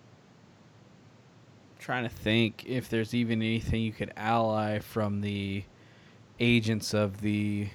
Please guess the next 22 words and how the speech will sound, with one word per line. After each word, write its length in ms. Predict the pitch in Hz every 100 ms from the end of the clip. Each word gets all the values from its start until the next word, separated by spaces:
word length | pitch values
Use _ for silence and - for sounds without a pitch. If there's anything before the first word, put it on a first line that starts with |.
| - - - - - - - - - - - - - - - - -
Emperor. 720 | 117 117 117 104 104 107 107 - - - - - - - - - - - - - - - - - - - - - - - -
That 120 | 98
would 80 | 101
make 260 | 101 98 -
sense. 640 | - 110 104 92 123 -
No, 320 | 104 104 104 - -
not 180 | 104 95
really. 480 | 101 104 104 101 110 - - - - - - -
I 80 | 107
mean, 220 | 120 123 113
you 100 | 113
could 160 | 120
get 160 | 117 131
some 200 | - 113
cool, 380 | - 131 127 120
like, 280 | 110 104 - - - - - - - - - - - 120 110
Garo 580 | 113 127 143 113 110
and 100 | 104
shit 200 | 104 -
like 160 | 87 101
that, 300 | 104 104 95 -
but 260 | - 95